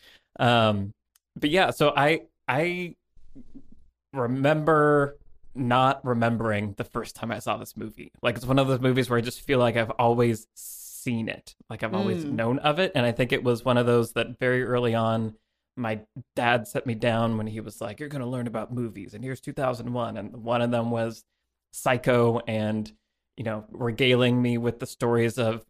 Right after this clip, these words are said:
Speaker 1: when it came out, people were fainting in the theaters and screaming. People left the theater screaming. And so, like, it had that kind of, you know, the, the storied history around it while watching it. And also, it's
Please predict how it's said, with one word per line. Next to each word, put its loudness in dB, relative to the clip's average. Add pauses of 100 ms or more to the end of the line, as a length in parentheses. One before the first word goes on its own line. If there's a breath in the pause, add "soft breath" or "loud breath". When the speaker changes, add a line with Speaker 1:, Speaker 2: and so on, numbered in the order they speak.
(120)
Speaker 1:
when -10
it -12
came -2
out, 4
people -4
were -2
fainting -2
in 2
the -2
theaters 0
and -6
screaming. -6
People -10
left -6
the 0
theater -4
screaming. -4
And -6
so, -4
like, -6 (340 soft breath)
it -10
had -2
that -2
kind -6
of, -4 (180)
you -10
know, -10 (180)
the, -8 (540)
the -16
storied 0
history -2
around -2
it -6
while -4
watching -6
it. -4 (520)
And 0 (100)
also, 2
it's -2